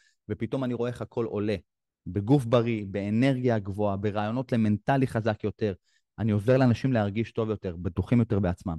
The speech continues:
זה פשוט פנטסטי, וזה עובד, זה עובד כבר שנים. אז גם אתם, שאני מסתכלים עכשיו במסך, אולי, קחו נשימה ותחשבו איפה אתם לא בסדר עם עצמכם. אה, אפילו זוגיות, אפילו, ת-, תדעו, כל מצב שאתם נמצאים בו בחיים שלכם, מה מחזיק אתכם? העולם המנטלי.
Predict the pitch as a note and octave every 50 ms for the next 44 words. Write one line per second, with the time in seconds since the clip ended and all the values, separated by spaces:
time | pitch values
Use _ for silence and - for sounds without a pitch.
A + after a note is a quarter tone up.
0 | D#2 - F#2 E2+ - F2+ - A2+ - - F#2+ F#2 - B2 B2+ - C#3+ C3+ C#3 D#3
1 | E3+ E3+ F3+ G3 B3 G3 C#3+ A#2 A#2 A#2+ D3 F3 D#3+ D3+ D3 D3 C#3+ - - A#2
2 | A#2 D3+ D#3+ A#2+ F2 - _ _ _ _ _ _ _ _ _ _ _ _ _ -
3 | G2 G2+ G#2+ B2 B2+ B2+ A#2+ - C#3 B2+ - A2+ G#2 F#2+ - - G2+ - A#2+ A2
4 | G2 - A2+ A2 G#2 F#2+ F#2+ F#2 - - - G#2+ - - _ - A2 G2+ G2 G#2
5 | G#2+ G2+ F#2 F2 - _ _ _ _ _ _ - - C3+ D3 D3 C#3 - - A2+
6 | A2 A#2 A2+ G#2+ - G2 - - A2 A2 A2+ A2+ A2+ - G2+ F#2+ - - - G#2+
7 | G#2+ G2 E2+ F2+ F2 - F#2+ F#2+ F#2+ F#2 F#2+ F#2 F2 - - F2+ F2 - F2+ F2+
8 | F2 - _ _ _ _ _ _ _ _ _ - F#2 F2+ E2 - - B2 A#2 G#2+
9 | F#2+ A2 G#2 F#2 G2+ G2+ A2 A#2 A2 A2 - - - - - A#2 A2 G2 - _
10 | _ - - - - C3+ D#3+ F#3 - - - F3 F#3+ G3+ F#3 D#3+ - - - F#3+
11 | F3 A#2 F2 E2 - - A2 - G#2+ A2+ A2 G#2 - C3+ D#3 D#3 B2+ A2+ - -
12 | C3 C#3+ - E3 D#3+ D#3+ - D#3 C#3 C3+ D3 D#3 - - G#2+ G#2+ - - G2+ -
13 | - A#2+ C3 B2+ - _ _ _ - G2+ A2 A2+ C#3 D#3+ D#3+ D#3 C#3+ C#3+ - -
14 | E3+ F3 F3 A#2